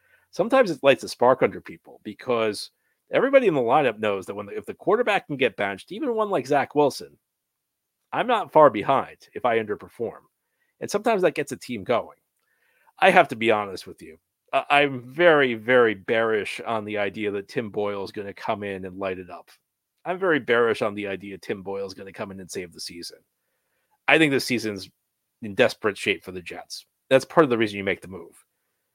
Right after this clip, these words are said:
It can always get worse. People say you, it can't get worse. Now, listen, this offense has been really bad. I mean, you look past, you look since week five, they have not had a multi-touchdown game. And not only that, I mean, they can't even sustain drives.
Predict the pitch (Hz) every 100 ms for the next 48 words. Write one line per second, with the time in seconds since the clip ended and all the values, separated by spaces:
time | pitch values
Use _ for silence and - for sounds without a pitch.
0 | _ _ - 175 190 170 123 131 110 101
1 | - 160 143 139 117 120 131 - 127 -
2 | 107 - - 123 123 113 104 160 165 151
3 | 131 107 98 95 87 80 82 85 - _
4 | _ - 107 120 226 247 - 233 - -
5 | - 240 - 208 135 160 - 165 151 92
6 | - _ _ _ _ _ - 220 175 151
7 | 151 123 135 - - 139 - 127 95 123
8 | 135 73 _ _ _ _ _ _ _ _
9 | - 139 247 226 214 190 123 214 95 185
10 | 254 - - 131 120 101 95 - 185 190
11 | 110 233 311 82 - -